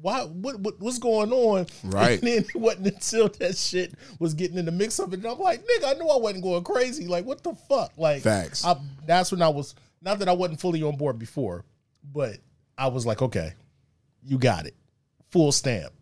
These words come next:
Speaker 1: at that point.
Speaker 2: Yeah. Oh, for sure. Bro, listen, and, and I'm just like, yo,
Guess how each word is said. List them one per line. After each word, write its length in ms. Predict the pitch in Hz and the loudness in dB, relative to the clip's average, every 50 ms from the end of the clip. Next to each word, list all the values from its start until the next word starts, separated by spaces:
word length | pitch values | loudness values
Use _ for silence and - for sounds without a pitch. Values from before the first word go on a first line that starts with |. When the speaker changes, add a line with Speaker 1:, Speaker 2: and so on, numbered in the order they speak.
| _ _ _ _ _ _ - | _ _ _ _ _ _ -10
Speaker 1:
at 140 | 127 120 | -8 -8
that 180 | - 117 107 - | -8 -10 -10 -10
point. 260 | - 110 98 85 78 _ - - | -12 -16 -18 -18 -20 _ -12 -4
Speaker 2:
Yeah. 320 | 143 156 170 143 101 87 85 - _ _ _ _ - | 4 6 6 6 6 4 -2 -8 _ _ _ _ 4
Oh, 140 | 131 147 143 | 4 4 6
for 120 | - 151 | 4 2
sure. 360 | 139 - 151 104 80 71 - - | 4 4 4 4 2 0 -8 -8
Bro, 220 | - 113 131 120 | 0 4 4 6
listen, 400 | 113 135 131 107 95 92 92 87 - - | 6 6 4 4 2 -2 -4 -6 -4 -2
and, 380 | 113 117 117 110 107 104 92 101 | 0 2 2 2 2 0 0 0
and 100 | 113 117 | 2 2
I'm 140 | 123 127 | 2 2
just 180 | 120 123 113 104 | 0 -2 -2 0
like, 260 | 110 101 98 92 92 | 0 0 0 0 0
yo, 320 | 95 101 98 95 90 85 | -2 -2 -2 -2 -2 -4